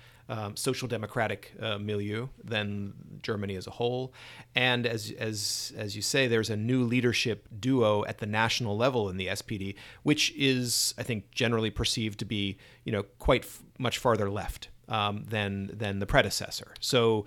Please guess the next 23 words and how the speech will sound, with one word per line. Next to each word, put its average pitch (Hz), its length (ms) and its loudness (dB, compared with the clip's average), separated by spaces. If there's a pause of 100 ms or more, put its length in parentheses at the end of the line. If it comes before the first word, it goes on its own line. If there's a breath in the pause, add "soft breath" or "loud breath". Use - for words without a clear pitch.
(120)
so 123 180 0
is 110 180 -4
that 139 220 4
the 123 100 2
only 165 200 2
dynamic, 175 520 -2
uh, 180 40 -4
at 165 300 0
work 175 240 0
there, 185 240 2
the 143 140 4
sort 147 180 0
of, 131 140 2 (380 loud breath)
uh, 117 220 -2
left 135 420 0
versus 131 340 0
centrist, - 640 -2
uh, 131 280 -2
within 135 300 -2
the 135 100 0
S 131 120 -2
P 147 120 -2
D? 143 200 -6